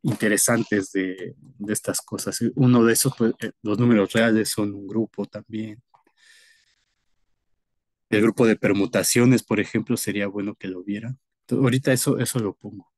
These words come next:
Uno, dos, uno, dos, tres, cuatro. Entonces acá sería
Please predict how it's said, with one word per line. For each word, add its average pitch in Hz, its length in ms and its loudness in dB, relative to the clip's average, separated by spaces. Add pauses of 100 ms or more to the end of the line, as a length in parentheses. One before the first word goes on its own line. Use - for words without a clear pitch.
(800)
Uno, 131 260 6
dos, 135 760 2 (1040)
uno, 135 300 4
dos, 135 200 -2
tres, 123 200 -2
cuatro. - 400 -12 (140)
Entonces - 280 -12
acá 107 220 -8
sería 101 580 -6